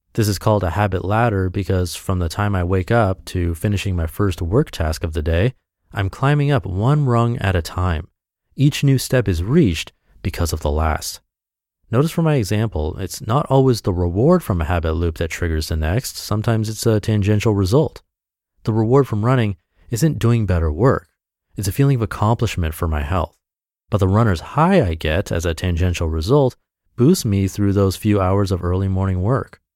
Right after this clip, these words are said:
The habit ladder doesn't just apply to a morning routine or even just one day. I also use it in my writing tasks, where each one I complete to finish an article spurs me on to the next.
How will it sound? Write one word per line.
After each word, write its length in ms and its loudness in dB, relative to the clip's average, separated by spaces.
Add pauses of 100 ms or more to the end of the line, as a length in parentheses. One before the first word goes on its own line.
(640)
The 80 0
habit 200 2
ladder 320 2
doesn't 280 0
just 160 -6
apply 320 -2
to 140 -4
a 40 0
morning 280 2
routine 600 0
or 180 -2
even 280 2
just 340 -4
one 280 0
day. 480 0 (160)
I 120 -2
also 220 -2
use 240 -2
it 100 -2
in 80 -2
my 100 0
writing 400 2
tasks, 500 -6
where 280 -2 (120)
each 200 -2
one 160 0
I 80 0
complete 540 0
to 100 -8
finish 320 -4
an 60 -4
article 520 0 (220)
spurs 400 0
me 140 2
on 180 2
to 120 -4
the 120 0
next. 460 -4